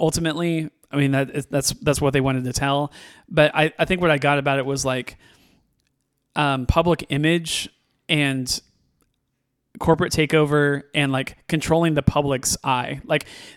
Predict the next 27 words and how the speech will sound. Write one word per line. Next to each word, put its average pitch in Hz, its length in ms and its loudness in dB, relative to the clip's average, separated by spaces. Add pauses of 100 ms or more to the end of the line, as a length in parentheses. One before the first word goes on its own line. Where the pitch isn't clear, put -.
(160)
th-, - 120 -8 (640)
uh, 147 200 2
Cruella 175 380 6
is 139 460 0
not 165 220 4
just 160 180 -2
trying 156 200 2
to 139 40 -2
be 135 480 0 (400)
a 151 80 2
replacement 135 720 2
for 143 160 0
Baroness. 131 640 -2
She - 160 -2
wants 160 260 0
to 143 60 -4
be, 135 480 0 (680)
she 185 160 2
wants 185 180 2
to 170 40 -2
be 151 120 0
the 143 80 0
one 139 160 2
that's 135 140 -2
controlling 143 420 -2
the 117 60 -2
media, 135 420 -4